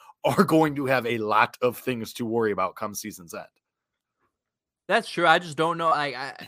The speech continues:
Speaker 2: I don't think when you're in the red zone, an important game, that just figuring out what Cole Kmet is and what his capabilities are is,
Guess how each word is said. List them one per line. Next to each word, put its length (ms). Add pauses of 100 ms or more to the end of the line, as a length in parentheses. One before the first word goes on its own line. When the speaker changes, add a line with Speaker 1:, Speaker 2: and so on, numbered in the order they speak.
Speaker 2:
I 40
don't 200
think 280
when 160
you're 120
in 60
the 80
red 240
zone, 260
an 40
important 500
game, 360
that 160
just 240
figuring 400
out 200
what 240
Cole 240
Kmet 380
is 320
and 80
what 80
his 120
capabilities 540
are 220
is, 80